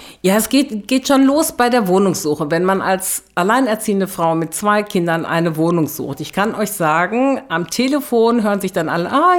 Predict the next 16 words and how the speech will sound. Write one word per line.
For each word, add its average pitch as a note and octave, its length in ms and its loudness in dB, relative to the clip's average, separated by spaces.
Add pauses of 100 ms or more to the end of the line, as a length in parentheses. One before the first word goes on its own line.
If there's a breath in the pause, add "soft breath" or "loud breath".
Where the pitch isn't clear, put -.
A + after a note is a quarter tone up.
ja, D4 220 2
toll, D4 280 0
Sie B3 100 -2
sind A#3 180 0
berufstätig, A#3+ 800 -2
schön, B3 340 0
Ihre G3 200 -2
Kinder A3 300 -2
sind G#3 180 -4
in F#3+ 60 -2
der F#3 120 -2
Grundschule, G#3+ 680 -2
das F#3+ 220 -2
ist F3+ 100 -8
ja D#3+ 120 -4
toll. A#3 520 0